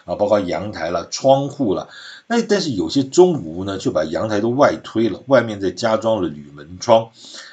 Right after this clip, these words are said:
那平常怕吵呢，都关着。这就造成整个房子的室内空气呢，就没有办法产生循环和对流。那早上出门上班呢，你就把它关着，那下班回到家，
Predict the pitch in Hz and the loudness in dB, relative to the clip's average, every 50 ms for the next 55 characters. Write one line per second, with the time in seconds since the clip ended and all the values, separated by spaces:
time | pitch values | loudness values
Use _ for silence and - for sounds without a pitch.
0 | - - 208 202 202 208 226 233 226 226 226 220 - - - - - - 76 - | 2 2 2 2 2 0 2 2 2 4 2 0 0 0 -2 -2 -2 0 0 -2
1 | - 78 78 85 90 107 117 117 - - 127 127 120 127 123 101 82 67 - _ | -2 -4 -8 -8 -4 -4 -4 -4 0 4 4 6 6 4 0 -6 -8 -10 -12 _
2 | _ _ _ _ _ _ _ _ _ _ _ _ _ _ _ _ _ - - 139 | _ _ _ _ _ _ _ _ _ _ _ _ _ _ _ _ _ -6 -4 0
3 | 143 143 127 - 202 175 - 110 107 104 - - - - - - - 82 82 98 | 2 2 2 4 2 2 2 2 -4 -6 -8 -8 -6 -8 -8 -2 0 -2 0 -2
4 | 104 90 78 78 80 - - - - 156 135 120 107 90 - - 120 127 123 - | -4 -8 -10 -10 -8 -8 -6 -6 -2 -2 -2 -2 -4 -6 -6 -6 -6 -6 -4 -4
5 | - 143 113 92 85 - - - - - - - - 101 90 101 143 151 104 110 | -2 -2 -2 -2 -4 -10 -10 -18 -20 -20 -16 -8 -6 -6 -4 -2 0 0 2 2
6 | 113 98 90 87 - - 76 - - 101 101 101 - - - - 85 92 117 101 | 2 0 0 -2 -6 -12 -12 -12 -10 -10 -8 -8 -8 -8 -8 -8 -10 -10 -10 -6
7 | 92 85 87 101 98 90 92 _ - 196 143 92 78 73 73 73 69 69 _ _ | -6 -6 -4 -6 -8 -10 -10 _ 2 4 4 4 2 -6 -10 -12 -12 -14 _ _
8 | _ _ _ - - - - - - - - _ _ - - 208 202 147 131 185 | _ _ _ -20 -20 -20 -20 -20 -20 -20 -20 _ _ -2 -2 0 4 4 4 4
9 | 202 196 - - - 214 208 156 143 156 151 - 208 170 139 131 127 147 143 147 | 4 0 -2 -6 -4 -2 0 0 0 0 0 2 2 2 2 2 0 2 2 2
10 | 139 127 113 92 80 78 113 104 - - - - _ - 113 120 123 127 127 - | 2 0 -2 -2 -6 -8 -8 -8 -8 -10 -14 -12 _ 4 6 6 6 4 0 -8
11 | - - - _ _ - _ - - 139 - - - 165 147 151 165 147 - - | -10 -12 -14 _ _ -20 _ -12 -8 -4 -2 2 2 2 2 2 0 -2 -2 -4
12 | - 90 117 143 135 110 95 95 107 104 101 104 - | -4 -2 0 2 2 2 2 2 2 2 2 2 -2